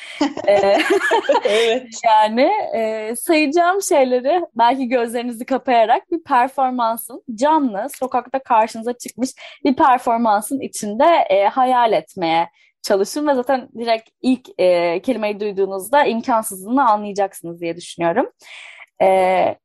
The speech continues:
Speaker 1: gerçek kan, e, gerçek et parçaları, e, sıçanlar, e, sevişen insanlar ve pusetli bebekler. Şimdi bunlar bir anda böyle tak tak tak tamamen,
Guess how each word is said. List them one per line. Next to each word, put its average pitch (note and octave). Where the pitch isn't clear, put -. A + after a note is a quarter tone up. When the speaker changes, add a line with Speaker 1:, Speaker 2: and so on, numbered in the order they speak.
Speaker 1:
gerçek C4
kan, G#3
e, F3+
gerçek A#3
et A3
parçaları, F3
e, E3+
sıçanlar, G3+
e, F3
sevişen A3+
insanlar G3+
ve B3+
pusetli A3+
bebekler. -
Şimdi G3
bunlar G#3+
bir A#3+
anda F#3
böyle G3+
tak -
tak G3+
tak B3+
tamamen, A3+